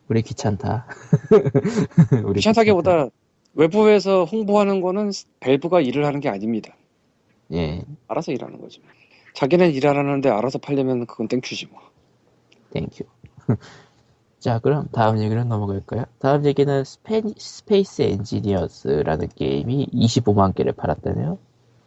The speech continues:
Speaker 1: 얼리 액세스잖아. <laughs> 얼리 액세스잖아. <laughs>
Speaker 2: 깜짝 놀랐어. 삼 주 때 십만 개 얘기가 나왔었습니다. 지금이 사 개월인가 되거든요. 십일월이니까.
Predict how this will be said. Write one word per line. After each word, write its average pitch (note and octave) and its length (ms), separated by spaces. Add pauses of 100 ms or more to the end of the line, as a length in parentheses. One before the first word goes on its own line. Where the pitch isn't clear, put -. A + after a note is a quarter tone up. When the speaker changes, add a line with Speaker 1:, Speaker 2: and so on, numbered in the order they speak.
(460)
Speaker 1:
얼리 G2+ 200
액세스잖아. D3+ 640 (440)
<laughs> G#3+ 500
얼리 F#3 160
액세스잖아. A3+ 800 (500)
<laughs> - 520
Speaker 2:
깜짝 E3 280
놀랐어. A#2+ 360 (1900)
삼 G3+ 320
주 G3+ 160
때 E3 580
십만 G#3+ 380
개 G3 100
얘기가 C#3 220
나왔었습니다. A2+ 640
지금이 B2+ 420
사 D3 280
개월인가 D#3+ 360
되거든요. A#2 400
십일월이니까. C3+ 760